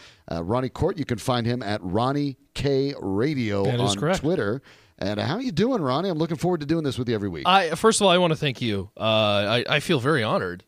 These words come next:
Speaker 2: that you would, uh, even
Speaker 1: You don't
Speaker 2: ask
Speaker 1: have
Speaker 2: me
Speaker 1: to
Speaker 2: to
Speaker 1: butter
Speaker 2: do
Speaker 1: me
Speaker 2: this
Speaker 1: up. You're
Speaker 2: every
Speaker 1: already,
Speaker 2: single
Speaker 1: you're
Speaker 2: time.
Speaker 1: already on. You're already here.
Speaker 2: <laughs> Uh, I'm really excited to do this. Not, not only just because of the fact that, uh, well, I love talking Rockies. I am at a majority of the games,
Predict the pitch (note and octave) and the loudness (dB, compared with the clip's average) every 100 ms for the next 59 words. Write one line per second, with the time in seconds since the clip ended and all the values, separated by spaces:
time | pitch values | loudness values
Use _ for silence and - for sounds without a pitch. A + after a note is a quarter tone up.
0 | _ A#2+ - C3 A#2+ B2+ A#2+ B2 E3 B2+ | _ -6 -4 -4 -2 -2 0 -2 -2 0
1 | F#3 B3+ D4+ G3 D3+ F3+ C3+ D#3 D#3 G3 | 4 4 4 4 4 6 4 4 4 2
2 | C#3+ C#3 E3+ F#3+ D#3+ C#3 D3+ D#3+ E3+ D3+ | 2 2 4 4 4 4 4 4 2 2
3 | F#3+ C3 A#2 C#3 D#3 - E3+ - - - | 0 0 4 4 4 4 4 0 -2 -6
4 | - - D4+ - - B3+ - - A#3+ F#3 | -6 -2 -2 -2 0 0 -2 -10 0 4
5 | G3 F#3 G#3+ A#3+ A3 G#3+ F3+ D3+ E3+ A#2+ | 4 6 6 8 8 8 8 6 2 2
6 | A#2 A#2+ B2 G2 - F#3 F#3+ F#3 G3 F#3+ | -2 -4 -4 -4 0 6 6 6 6 6
7 | F#3 E3+ D#3 D3+ D3 D3+ C#3 C#3+ G#3 F#3+ | 6 2 2 0 0 0 0 0 0 0
8 | D3+ E3+ E3 F3 G3 F#3+ F#3 E3+ F3 F3+ | 0 2 4 4 4 4 4 4 2 2
9 | F3+ F#3+ F3 E3+ D#3+ D3 D3+ C3+ C3+ C#3 | 2 4 2 2 2 2 0 -2 0 0
10 | C#3+ D3 C#3+ - A#2+ A#2+ B2+ C3+ C#3+ C#3 | 0 -2 -4 -4 -4 -2 0 2 2 2
11 | C3+ A#2+ C3 C3+ D#3+ | 0 -2 -2 0 0